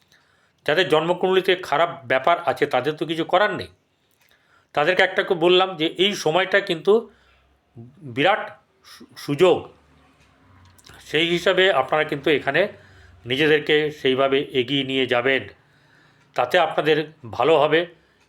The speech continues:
এবং নানা দিক থেকে উন্নতি লাভ হবে। বিশেষ করে প্রতিষ্ঠার জায়গার শুভ হবে।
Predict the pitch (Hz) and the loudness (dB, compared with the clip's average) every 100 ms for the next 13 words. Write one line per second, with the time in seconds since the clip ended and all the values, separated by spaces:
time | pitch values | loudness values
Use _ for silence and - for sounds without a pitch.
0 | _ 135 170 135 147 - - 120 139 175 | _ 0 2 0 -4 -16 -10 -4 0 0
1 | - 151 156 175 165 170 - - 175 190 | 0 -6 -2 -2 0 -2 -2 -8 -4 -2
2 | 185 175 139 104 90 - - _ _ _ | 0 2 0 0 -6 -14 -20 _ _ _
3 | _ _ - 120 135 185 - 190 185 185 | _ _ -12 -8 -2 -2 0 0 2 -2
4 | - 135 170 160 - 175 175 175 _ _ | -2 -2 -2 -4 0 0 0 -8 _ _
5 | _ _ 117 123 127 156 160 156 - - | _ _ -4 0 2 2 0 -4 -16 -6
6 | 120 127 135 139 135 | -2 2 2 2 -2